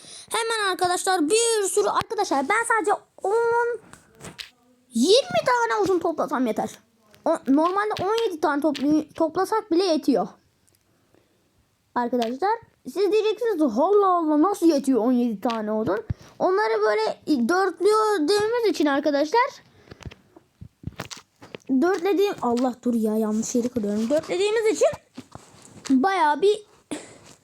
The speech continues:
işte oluyor. On yedi tane toplasanız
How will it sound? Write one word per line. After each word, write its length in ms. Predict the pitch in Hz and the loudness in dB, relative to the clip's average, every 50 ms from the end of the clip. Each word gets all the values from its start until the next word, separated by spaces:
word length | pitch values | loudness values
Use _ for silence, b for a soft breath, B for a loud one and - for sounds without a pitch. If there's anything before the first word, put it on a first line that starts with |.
| B B B B B B B B | B B B B B B B B
işte 280 | 294 269 - - - 440 453 - - - | -4 -4 -4 -4 -2 -2 -2 -2 -4 -2
oluyor. 380 | 349 370 403 370 320 311 330 370 453 453 - - _ _ - - - | -2 0 2 2 2 0 0 0 -2 -4 -6 -12 _ _ -16 -8 -2
On 180 | 311 339 370 415 | 0 0 2 2
yedi 260 | 440 453 427 427 302 | 0 0 -2 -2 -2
tane 240 | 381 370 381 381 339 | 0 0 -2 -2 -2
toplasanız 680 | 427 415 415 - 370 - - 403 440 466 453 466 | -4 -4 -2 -2 -4 -4 -2 -2 -2 -2 -2 -4